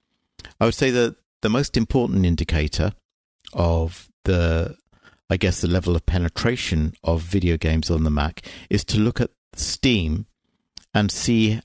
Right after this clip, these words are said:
how much of a percentage of games are being played on Macs, and it's significantly less than ten percent.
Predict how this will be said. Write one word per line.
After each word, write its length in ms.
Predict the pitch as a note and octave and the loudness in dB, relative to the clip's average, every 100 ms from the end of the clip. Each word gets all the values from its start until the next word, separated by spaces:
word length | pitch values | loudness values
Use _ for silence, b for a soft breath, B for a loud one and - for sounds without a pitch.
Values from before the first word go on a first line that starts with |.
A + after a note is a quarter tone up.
| - | -12
how 340 | - - A2+ | -10 -2 2
much 260 | A#2+ A#2 - | 2 0 -2
of 60 | G#2 | -4
a 80 | |
percentage 800 | - - - A2+ G2+ - D2 - - B B B B - | -2 -2 0 -2 -2 -4 -4 -6 -18 B B B B -8
of 340 | F#2 F#2 F2 - - - | -2 -2 -2 -10 -10 -2
games 720 | G#2+ F2+ D#2+ F#2 - - - _ | 0 0 -2 -6 -6 -8 -10 _
are 120 | - F#2+ | -4 0
being 260 | G2+ F#2 | 0 0
played 280 | - F2+ E2+ | 0 0 2
on 160 | F2 G2+ | 2 2
Macs, 480 | F#2+ D2 - - - | 0 -2 -8 -12 -4
and 140 | G#2+ A#2+ | -2 0
it's 100 | - | 0
significantly 800 | C#3 A2+ C#3+ - D3 C3+ A#2+ | -2 0 -2 -2 -6 -4 -4
less 300 | A#2 A#2 - | -2 -4 -4
than 120 | A2 G#2 | -6 -4
ten 260 | A#2+ G#2+ | -2 -2
percent. 540 | - - A2+ E2 - | -2 -2 -2 -4 -8